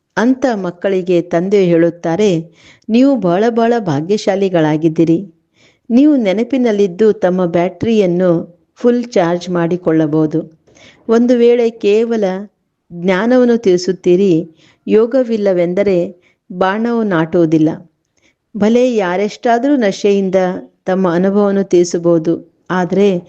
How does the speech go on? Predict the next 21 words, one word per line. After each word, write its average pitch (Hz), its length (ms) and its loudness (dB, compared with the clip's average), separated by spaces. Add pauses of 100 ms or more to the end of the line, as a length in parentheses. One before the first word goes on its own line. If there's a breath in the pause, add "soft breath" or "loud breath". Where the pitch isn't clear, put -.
(260 loud breath)
ಸ್ವಯಂನಲ್ಲಿ 233 720 0
ಧಾರಣೆ 190 400 0
ಇಲ್ಲವೆಂದರೆ 185 680 0
ಮನಸ್ಸು 180 460 -2
ತಿನ್ನುತ್ತಿರುತ್ತದೆ. 170 1000 -2 (720)
ಓಂ 175 160 2
ಶಾಂತಿ. 190 680 0 (480 loud breath)
ಮಧುರಾತಿ 277 520 0
ಮಧುರ 190 280 0 (320)
ಆತ್ಮಿಕ 254 500 -2
ಮಕ್ಕಳ 185 460 -2
ಪ್ರತಿ 175 580 0 (140)
ಆತ್ಮಿಕ 254 480 -2
ತಂದೆ 175 400 0
ತಿಳಿಸುತ್ತಾರೆ, 175 960 -2 (540 loud breath)
ಆತ್ಮಿಕ 294 520 -2 (100)
ತಂದೆ 208 460 0
ಹೆಸರೇನು? 226 800 -2 (140)
ಶಿವಬಾಬಾ. 175 760 -2 (420 loud breath)
ಅವರು 208 440 0
ಭಗವಂತ, 202 600 -2